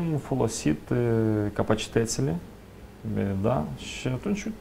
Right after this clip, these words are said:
mm, iată, avem acest proiect destul de bun. Mie îmi place cum se dezvoltă.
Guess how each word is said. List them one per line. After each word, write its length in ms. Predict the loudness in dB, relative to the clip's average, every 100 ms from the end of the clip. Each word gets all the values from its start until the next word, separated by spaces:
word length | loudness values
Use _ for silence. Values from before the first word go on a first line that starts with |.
| -10
mm, 380 | -4 -2 0 2
iată, 360 | 4 4 4 2
avem 200 | 4 2
acest 280 | 2 0
proiect 480 | 2 4 6 4 0 -6 -4
destul 360 | -4 0 2 2
de 60 |
bun. 220 | 2 2 0 -4 -16 -16 -18 -6
Mie 220 | 0 2
îmi 100 | 2
place 320 | 4 4 4
cum 160 | 0 0
se 120 | 2
dezvoltă. 500 | 2 4 2 2 0